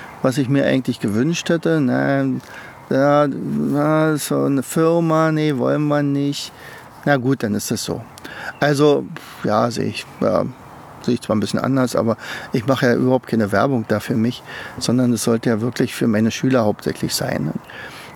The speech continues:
Aber sehr, sehr viele sind also aus Deutschland, aber nicht nur. Also ich habe auch Rückmeldungen aus Finnland. Äh, da meldete sich jemand, ein, ein Schüler und sagte, Ja, vielen, vielen Dank für die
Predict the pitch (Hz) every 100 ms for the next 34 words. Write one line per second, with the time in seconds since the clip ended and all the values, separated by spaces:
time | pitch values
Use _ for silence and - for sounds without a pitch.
0 | - 156 165 135 175 165 175 - 185 175
1 | 180 143 156 156 - 143 131 - 123 -
2 | 180 214 - 254 226 - 120 123 139 202
3 | 247 165 156 - 127 143 202 262 - -
4 | 151 135 131 123 127 - 127 - 139 -
5 | 123 123 123 120 131 - - 175 196 202
6 | 208 208 - - - - - - - -
7 | 165 165 156 147 139 139 151 135 143 131
8 | 143 - - - 170 139 139 139 143 -
9 | 123 95 104 131 - 147 139 135 139 156
10 | - 160 208 202 202 - - - - -
11 | - - 160 151 139 127 123 180 202 180
12 | 156 139 135 127